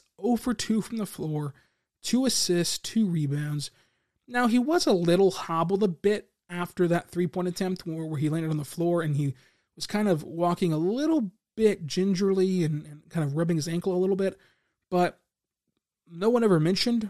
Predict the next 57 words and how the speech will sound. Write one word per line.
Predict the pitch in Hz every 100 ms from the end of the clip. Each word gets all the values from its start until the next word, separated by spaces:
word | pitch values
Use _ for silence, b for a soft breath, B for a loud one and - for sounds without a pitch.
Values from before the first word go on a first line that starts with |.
| -
that | - 180
as | 202 175
an | 170
injury. | 202 226 226
Like, | 190 156 -
the | 165 -
P | 156
R | 190 208
staff | 208 196 190 -
didn't | 180 175
on | 156
Twitter, | 135 302 254 220 208 180
and, | 151
like, | 156 160 -
that | 156 151
Mark | 180 202
didn't | 196 180
say | 170 170
it | -
post-game. | - 254 220 226 214
Like, | 160 - b b b -
I |
don't | 180 -
think | 214 202
he's | 170
injured. | 156 226 254 185
I |
think | - 160
that | - 151
that | 165
was |
just | 147 -
kind | 160
of | 147
a, | 143 b b b
a | 147 139
thing | 180 170
to |
watch | 147 160 -
for, | -
for | 156 156
tomorrow's | 147 147
injury | 156 160 156
report | 147 147 - 170 165
in | 143
general. | 135 151 233 262 b b b
So | - 240 220
this | 190 214 -
just | 262 -
seems | - 233 220
like | 175 -
yet | 156 190 - _ _ _ _ -
again | 233 220 180
another | 196 170 190
game | 185 143 180 196 160
in | 151
which | 156 156 -